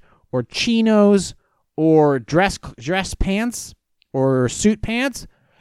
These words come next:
you need to match appropriately. Don't think you can get away with some thirty dollar Sauconys or New Balances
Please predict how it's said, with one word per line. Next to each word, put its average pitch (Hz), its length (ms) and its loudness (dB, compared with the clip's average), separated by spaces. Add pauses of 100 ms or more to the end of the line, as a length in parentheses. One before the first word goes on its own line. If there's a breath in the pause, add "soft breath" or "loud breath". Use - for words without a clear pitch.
you 254 220 8
need 262 260 2
to 214 100 0
match 160 400 -2
appropriately. 117 880 -4 (240)
Don't 269 200 4
think 320 180 -2
you 311 80 6
can 277 120 -2
get 233 160 4
away 165 480 4 (200 soft breath)
with 151 160 2
some 160 140 0
thirty 208 380 2
dollar 196 240 6
Sauconys 156 800 0
or 139 120 -6
New 147 280 6
Balances 123 640 -2